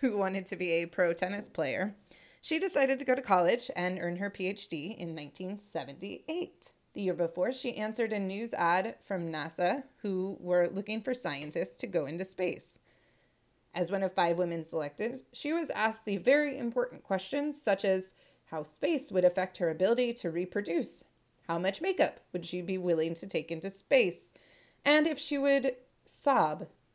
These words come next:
during a crisis. She replied, "It's too bad this is such a big deal and that our society isn't further along." In nineteen eighty-three, Ride became the first American woman in space, the third overall, and the first gay astronaut.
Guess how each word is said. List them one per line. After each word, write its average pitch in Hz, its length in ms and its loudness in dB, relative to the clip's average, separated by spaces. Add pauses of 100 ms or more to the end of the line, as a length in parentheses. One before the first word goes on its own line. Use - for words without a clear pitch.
during 170 260 2
a 185 60 -2
crisis. 165 640 -2 (200)
She - 200 -2
replied, 226 640 6 (240)
"It's - 180 -12
too - 180 -2
bad 208 220 4
this 175 220 0
is 180 100 -4
such 165 220 0
a 170 40 0
big 165 240 -2
deal 175 340 2 (220)
and 175 180 -4
that 143 140 -4
our 143 120 -2
society 165 580 0
isn't 131 320 -12
further 135 260 -6
along." 160 440 -8 (200)
In 196 160 2
nineteen 208 400 0
eighty-three, 208 600 0 (120)
Ride 202 260 4
became 247 300 2
the 240 80 0
first 269 320 0
American 254 500 0
woman 226 280 0
in 240 140 -2
space, - 500 0 (200)
the 165 100 -2
third 170 300 4
overall, 165 580 4 (420)
and 381 300 2 (160)
the - 100 -6
first 302 280 -2
gay 269 200 8
astronaut. 185 580 -2